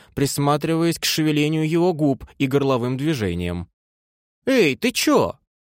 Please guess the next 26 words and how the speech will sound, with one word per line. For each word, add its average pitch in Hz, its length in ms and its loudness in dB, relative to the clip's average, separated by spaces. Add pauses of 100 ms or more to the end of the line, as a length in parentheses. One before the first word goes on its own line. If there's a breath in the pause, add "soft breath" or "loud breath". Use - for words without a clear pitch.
(180)
Лука 170 300 0
не 120 100 -2
слышал, 135 600 -4
упоённый 117 600 0
шумом 104 500 -4
воды 143 400 -2 (300 loud breath)
и 160 120 0
внутренней 104 640 -2
песенкой. - 760 -10 (1120 loud breath)
Пристальные 165 540 0
глаза 160 340 0
Тимоши 165 640 -2 (200 loud breath)
обличительно 170 720 2
расширились. 165 720 0 (100)
Он 92 140 -6
тронул 143 280 0
брата 151 280 0
за 156 120 0
плечо. 185 480 0 (400 loud breath)
Лука 165 380 0
вопросительно 147 640 -2
смотрел 160 500 0
на 165 80 0
него 135 520 2
в - 120 -14
полоборота, 131 840 2